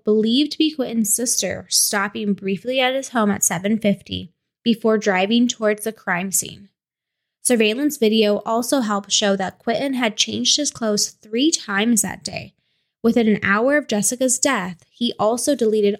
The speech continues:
all communications with Jessica from his phone, and he stopped checking in on her, even though they've been in constant contact the entire time, which is,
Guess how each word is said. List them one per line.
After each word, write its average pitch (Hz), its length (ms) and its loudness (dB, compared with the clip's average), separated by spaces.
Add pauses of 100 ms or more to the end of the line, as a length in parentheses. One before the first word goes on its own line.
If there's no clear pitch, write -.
all 220 300 0
communications 208 960 0
with 196 100 0
Jessica 196 500 -6
from 196 180 -6
his 214 180 -10
phone, 190 480 -4 (440)
and 226 160 4
he 240 80 4
stopped 233 400 -2
checking 311 340 -2
in 214 120 -6
on 185 140 -8
her, - 280 -16 (680)
even 311 320 4
though 302 120 4
they've 269 220 2
been 220 160 2
in 214 140 4
constant 208 480 2
contact 196 480 0
the 208 60 0
entire 196 680 -2
time, 185 480 -6 (960)
which 277 180 0
is, 330 120 0